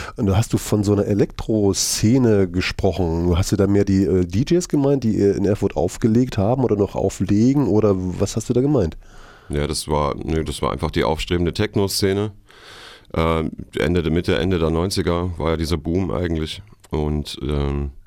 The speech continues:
Speaker 2: da hat sich in Erfurt auch eine Szene gebildet und die Art Musik, die die da gehört haben, die hat natürlich mit den D Js zu tun gehabt,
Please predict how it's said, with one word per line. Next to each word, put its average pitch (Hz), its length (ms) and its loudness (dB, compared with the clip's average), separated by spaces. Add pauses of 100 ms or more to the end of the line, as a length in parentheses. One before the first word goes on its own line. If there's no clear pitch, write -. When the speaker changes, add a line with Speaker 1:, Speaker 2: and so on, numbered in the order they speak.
(240)
Speaker 2:
da 71 100 -4
hat 73 120 -2
sich 80 60 -2
in 80 60 2
Erfurt 78 280 0
auch 73 100 2
eine 92 100 0
Szene 87 320 0
gebildet 82 420 0
und 73 180 0
die 82 100 0
Art 80 180 0
Musik, 87 420 -2
die 92 120 -2
die 87 80 0
da 82 140 2
gehört 90 340 -2
haben, 98 320 -4 (300)
die 82 60 0
hat 85 120 0
natürlich 87 340 -2
mit 82 120 -4
den 80 100 -2
D 92 100 -2
Js 82 280 -2
zu - 80 -6
tun 113 220 -4
gehabt, 90 360 -6